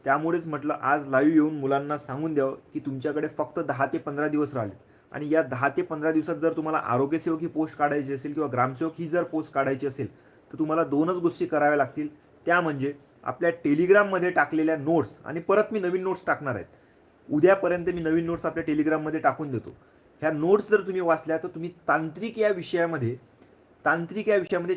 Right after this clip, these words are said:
चाळीस प्रश्न असतील, तर तीस प्लस प्रश्न तिथं बरोबर आणू शकता. बरोबर आहे? मग ह्या नोट्स कशा असतील,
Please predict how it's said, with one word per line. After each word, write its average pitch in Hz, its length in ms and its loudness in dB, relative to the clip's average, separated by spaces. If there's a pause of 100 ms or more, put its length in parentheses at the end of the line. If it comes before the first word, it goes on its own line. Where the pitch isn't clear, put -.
(120)
चाळीस 175 300 2
प्रश्न 180 240 -6
असतील, 170 220 -10
तर 196 60 -2
तीस 196 300 -8
प्लस 190 460 0
प्रश्न 160 380 -6 (240)
तिथं 156 180 -4
बरोबर 131 280 2
आणू 107 160 -2
शकता. - 280 -18 (580)
बरोबर 165 260 0
आहे? - 280 -8 (180)
मग 135 60 -8
ह्या 147 100 -2
नोट्स 160 320 -4
कशा 165 280 2
असतील, 151 400 0